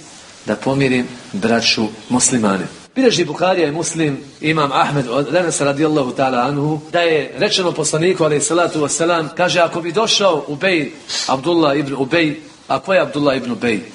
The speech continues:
Ko je Abdullah ibn Ubej? Ja. Pa je poslanik, alejhi salatu vesselam, rečeno je poslaniku, alejhi salatu vesselam, "Kad bi ti otišao kod Abdullah ibn Ubeja, فانطلق إليه النبي صلى الله عليه وسلم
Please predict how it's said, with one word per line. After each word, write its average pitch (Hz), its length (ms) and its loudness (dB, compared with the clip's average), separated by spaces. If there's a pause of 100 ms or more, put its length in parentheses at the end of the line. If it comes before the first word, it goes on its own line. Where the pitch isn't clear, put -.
(120)
Ko 170 100 0
je 165 100 4
Abdullah 143 480 0
ibn 139 160 -2
Ubej? 120 340 -4 (880)
Ja. 117 160 4 (200)
Pa 196 100 4
je 220 100 0
poslanik, 220 440 0 (260)
alejhi 180 260 2
salatu 202 360 2
vesselam, 190 420 0 (200)
rečeno 226 300 0
je 185 80 2
poslaniku, 190 340 0
alejhi 160 80 0
salatu 185 160 0
vesselam, - 0 -
"Kad 196 100 2
bi 185 60 -6
ti 262 200 0
otišao 226 520 2
kod 185 260 -2
Abdullah 170 600 0
ibn 160 160 -6
Ubeja, 156 520 0 (720)
فانطلق 214 500 0
إليه 185 400 2
النبي 170 460 0
صلى 156 240 -2
الله 160 300 2
عليه 151 140 0
وسلم 175 540 0